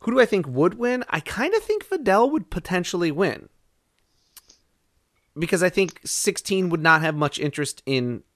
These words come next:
facing off against her. But then that takes us to the height advantage, which sixteen has in spades. And I have to go with the,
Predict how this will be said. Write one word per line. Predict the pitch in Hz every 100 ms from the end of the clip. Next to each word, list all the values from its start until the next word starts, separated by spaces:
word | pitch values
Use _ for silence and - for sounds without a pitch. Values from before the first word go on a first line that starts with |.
| _ _ _
facing | - - 127 139
off | 180 220 -
against | 92 69 -
her. | - -
But | 139 -
then | 156 156
that | 156 -
takes | 160 143
us | 156
to | - 143
the | 131
height | 160 196
advantage, | 123 113 107 143 180 - - - - _
which | 135 135 - -
sixteen | - - 147 - - 135
has | 131 110 104 117
in | 135
spades. | - 139 190 294 -
And | 82
I | 110
have | 123 -
to |
go | 131 147
with | 160 -
the, | 151